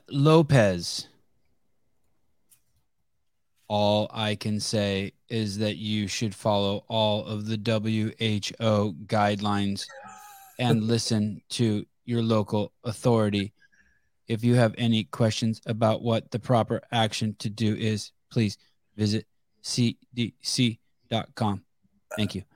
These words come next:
Speaker 1: <sighs>
Speaker 2: Wouldn't it just be nuts if you got mine shut down too?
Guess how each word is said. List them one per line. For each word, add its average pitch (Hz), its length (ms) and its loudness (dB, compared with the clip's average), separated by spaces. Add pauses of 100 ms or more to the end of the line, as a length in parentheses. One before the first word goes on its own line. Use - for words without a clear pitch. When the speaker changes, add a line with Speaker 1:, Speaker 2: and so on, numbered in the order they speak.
(1400)
Speaker 1:
<sighs> - 80 -20 (1900)
Speaker 2:
Wouldn't 110 220 -4
it 95 40 -8
just 113 200 -6
be 110 120 -2
nuts 92 340 -4
if 101 160 -8
you 90 380 -6
got 90 260 0
mine 90 240 -2
shut 85 260 -2
down 95 240 -2
too? 95 400 -4